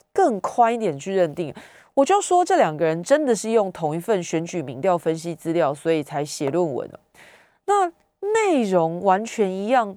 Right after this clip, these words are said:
有道理吗？如果照这个逻辑哦，有多少研究《红楼梦》的论文，难道每一本都长得一模一样吗？所以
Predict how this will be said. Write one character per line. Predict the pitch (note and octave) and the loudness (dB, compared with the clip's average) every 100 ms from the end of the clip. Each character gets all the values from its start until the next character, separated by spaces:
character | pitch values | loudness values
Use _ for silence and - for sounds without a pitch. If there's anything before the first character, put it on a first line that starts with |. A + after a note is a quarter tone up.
| - | -8
有 | E3+ | -6
道 | D3+ A3+ | 0 0
理 | F3 C#3+ | 0 -4
吗？ | C3+ D3 _ _ _ _ - | -8 -12 _ _ _ _ 0
如 | G#4+ | 2
果 | G4 | 2
照 | - F#4 | 2 2
这 | E4 | 2
个 | D4 | 2
逻 | G3+ F3+ | 2 2
辑 | F#3+ - D3+ | -2 -6 -4
哦， | C#3+ C#3 - _ _ _ _ _ - | -2 -4 -12 _ _ _ _ _ -2
有 | G#3 | -2
多 | - D#4+ F#4 | 0 2 2
少 | F#4+ A#3+ D#3 | 2 0 0
研 | D#3+ E3+ F#3 | 0 -4 0
究 | C4 A3 | 2 2
《红 | - D#3+ E3 | -2 -8 -2
楼 | D#3+ | -2
梦》 | E3 G3 | 0 -4
的 | E3 | -2
论 | D#3+ G3 D#3 | -2 -2 -2
文， | C#3 C3 C3+ | -6 -8 -6
难 | F#3 G3+ | -4 0
道 | C4 C#4 | 2 2
每 | F#3+ D#3+ D3+ | 0 -6 -6
一 | A3 | -8
本 | - D3+ C#3 | -4 -4 -4
都 | E3+ | -8
长 | F3 D3 | -6 -10
得 | C3 | -8
一 | C#3 G#3 | -10 -8
模 | F3+ C#3+ C3+ | -8 -6 -6
一 | C3+ | -4
样 | E3 C#3+ | -4 -4
吗？ | A#2 A2+ _ _ - _ - | -10 -12 _ _ -20 _ -2
所 | G#4 | 2
以 | A4 | 2